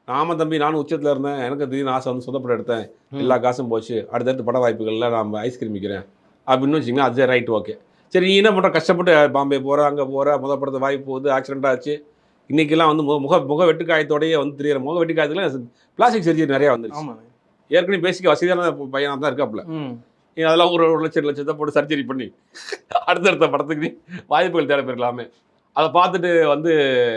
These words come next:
Speaker 1: அவங்க அப்பா ஏற்கனவே சொல்லி, சொல்லி தான் வளர்க்குறாரு.
Speaker 2: என்னன்னு?
Speaker 1: "நீ நடிக்கிற நடிப்புல, அஹ், மீசை இருக்கிறது கூட தெரியக்கூடாது" அப்படின்னு. அப்ப அவ்வளோ கான்ஃபிடென்ட்டா வளர்த்த பையன், ஏன் நீ போய் அங்க போய் மூஞ்சி, கண்ணாடியை மூஞ்சியை பார்த்துட்டு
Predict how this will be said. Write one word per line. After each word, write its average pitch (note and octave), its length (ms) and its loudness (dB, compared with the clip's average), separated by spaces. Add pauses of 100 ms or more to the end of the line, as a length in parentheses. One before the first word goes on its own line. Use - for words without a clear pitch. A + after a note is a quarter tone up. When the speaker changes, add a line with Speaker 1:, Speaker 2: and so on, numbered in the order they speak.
(280)
Speaker 1:
அவங்க D#3+ 200 4
அப்பா A3 160 2
ஏற்கனவே G3 260 2
சொல்லி, F#3 220 -2
சொல்லி F3+ 160 -4
தான் D#3 140 4
வளர்க்குறாரு. A#2 260 -6 (160)
Speaker 2:
என்னன்னு? B2+ 320 -14
Speaker 1:
"நீ B2+ 140 -10
நடிக்கிற E3 360 -4
நடிப்புல, E3 520 0 (340)
அஹ், B2 120 -2
மீசை G3+ 280 2
இருக்கிறது F3+ 140 2
கூட E3+ 120 0
தெரியக்கூடாது" C#3 440 0
அப்படின்னு. - 540 -14
அப்ப D#3 260 4
அவ்வளோ G#3+ 200 4
கான்ஃபிடென்ட்டா G#3+ 520 2
வளர்த்த F3 260 0
பையன், B2+ 640 -4 (440)
ஏன் B3 280 4
நீ G#3+ 180 0
போய் G3 200 -2
அங்க E3+ 260 0
போய் E3+ 260 2 (500)
மூஞ்சி, E3 300 -2
கண்ணாடியை D3+ 340 -2
மூஞ்சியை D3 260 -4
பார்த்துட்டு C3 540 -4